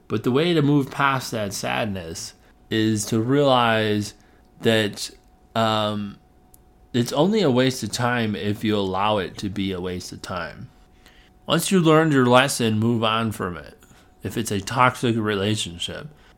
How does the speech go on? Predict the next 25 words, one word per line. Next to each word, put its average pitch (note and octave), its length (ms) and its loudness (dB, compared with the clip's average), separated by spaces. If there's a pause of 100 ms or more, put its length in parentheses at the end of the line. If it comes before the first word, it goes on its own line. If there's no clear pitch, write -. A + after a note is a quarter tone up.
(120)
step D3+ 320 2
out C#3 240 8
of C3 140 4
the A#2+ 80 4
relationship A2+ 760 2
if G2+ 540 -6
it's G#2 160 -8
a F#2 60 -6
toxic A2 600 -4
relationship. F#2+ 760 -6
If G#2 120 -6
it's B2 180 -4
a G#2+ 100 0
positive D3 580 2
relationship, F#2+ 840 -4
step - 320 -6
into B2 360 -2
it. D#2 180 -16 (440)
Embrace A2 520 0
it. - 180 -16 (340)
Don't D3 260 6
always D3+ 300 6
ask B2+ 300 6
why. G2+ 640 4 (360)
<laughs> C#3 160 2